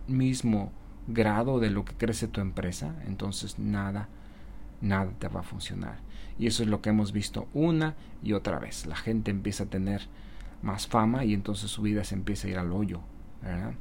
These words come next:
Y entonces quería hablar también, decía, de este hombre Kyle Cease y de otro comediante mexicano. O sea, la gran diferencia, ¿no? Que este Kyle Cease ahora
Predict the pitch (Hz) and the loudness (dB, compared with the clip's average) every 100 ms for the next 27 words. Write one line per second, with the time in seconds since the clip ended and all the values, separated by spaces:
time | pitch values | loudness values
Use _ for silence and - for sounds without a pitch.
0 | - - - - - 117 120 131 131 131 | -8 -8 -8 -10 -4 0 2 2 0 0
1 | 123 120 120 120 120 107 120 127 104 - | 4 6 6 4 4 6 6 4 2 2
2 | 117 107 104 - 107 104 98 95 101 - | 4 4 2 2 4 4 2 0 0 0
3 | 120 104 101 101 98 95 90 82 - - | -2 0 0 0 0 -2 0 -2 -4 -10
4 | - - - - - 104 104 107 107 110 | -12 -14 -14 -12 -2 2 4 4 2 2
5 | 98 - - 117 120 110 - - - - | 0 -2 -4 0 0 -2 -8 -14 -6 0
6 | 131 127 135 135 123 127 117 160 - 95 | 4 6 6 6 4 4 4 4 4 0
7 | 110 147 - - - - - 117 113 113 | 0 -4 -8 -12 -10 -8 -2 0 0 0
8 | - 120 120 127 120 110 101 120 131 | 6 6 6 2 2 4 4 4 0